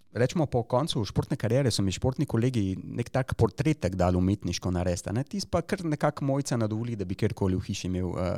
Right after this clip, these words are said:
izpostavljeno, ne. Prav, da kaj, v spalnico, da si dam, da se zbudim, pa sebe gledam, tako da tista je pa še nekaj pospravljena slika, no, tako da kolajna mi je pa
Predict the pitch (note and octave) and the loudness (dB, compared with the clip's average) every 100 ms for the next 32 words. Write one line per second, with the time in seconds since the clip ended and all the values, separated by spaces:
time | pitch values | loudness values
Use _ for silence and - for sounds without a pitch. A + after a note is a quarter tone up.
0 | - G#2 E2+ - F#2 F#2 F2 F2+ G2 A#2+ | -4 -6 -6 -2 0 0 -2 -4 -4 -4
1 | B2 A2+ G2+ G2+ - _ - C3+ A#2 F2 | -4 -2 -4 -6 -16 _ -10 -6 -6 -8
2 | - G#2 - - A2+ G#2+ G2+ G2+ F#2 G2 | -12 -16 -10 -4 -2 -2 -4 -6 -4 -4
3 | F#2+ G2 F#2+ F#2 F#2+ F#2 F#2+ G2+ G2 - | -2 -2 -2 -2 -4 -4 -2 -2 -2 -2
4 | G2 F#2 G2 G2 F#2+ - G#2+ G2+ - - | -2 -4 -6 -6 -8 -6 -4 -4 -8 -10
5 | C3 - G#2 F#2+ - - F#2 G#2 F#2 - | -8 -2 0 0 0 -2 -2 -2 -4 -2
6 | - F#2 F2 E2+ F#2 F#2 - - - G#2+ | 2 2 2 0 -4 -8 -8 -8 -8 -8
7 | G2 - G2+ G#2 G#2+ G2 F2+ F2 F#2 | -10 -6 -2 0 0 -2 -2 -2 -4